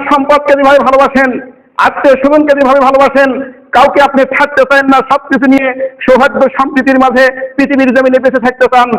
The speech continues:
মহান রব আপনাকে তার চাইতে বেশি ভালোবাসে। বলুন সুবহানাল্লাহ। তার ভালোবাসার বাস্তব দৃষ্টান্ত হলো এই রমজান মাস।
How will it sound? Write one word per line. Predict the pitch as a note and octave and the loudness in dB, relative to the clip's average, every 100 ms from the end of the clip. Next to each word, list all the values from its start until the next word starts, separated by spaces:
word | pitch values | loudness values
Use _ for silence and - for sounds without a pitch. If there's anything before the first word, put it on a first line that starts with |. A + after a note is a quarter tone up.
| - | -8
মহান | - G3+ B3 B3+ A#3 | -4 0 2 2 2
রব | A3+ B3 A#3+ | 2 2 2
আপনাকে | A#3+ A#3 A#3+ A#3 | 0 0 0 2
তার | A#3 C4 D4+ | 0 0 0
চাইতে | C#4 B3+ B3 | 0 2 2
বেশি | A3 G#3 | 2 0
ভালোবাসে। | G#3+ G#3 G3 | 0 0 -2
বলুন | G3 F#3+ | 0 -2
সুবহানাল্লাহ। | F#3 F#3 F#3 D#3 C#3 A#2+ - - - - - - - - | -2 -4 -4 -4 -2 -4 -6 -16 -20 -20 -20 -20 -12 -2
তার | G3 G3 | -2 0
ভালোবাসার | G3+ A3+ A3 A3 A3 | -2 0 0 0 0
বাস্তব | G#3 A3 - A3+ E3 | 0 0 -2 -4 -2
দৃষ্টান্ত | B3 - A#3 A3+ | -4 -2 -2 0
হলো | A3+ | 2
এই | A#3 | 2
রমজান | A#3+ A3+ A#3+ | 2 0 0
মাস। | A#3+ B3 B3+ | 0 2 0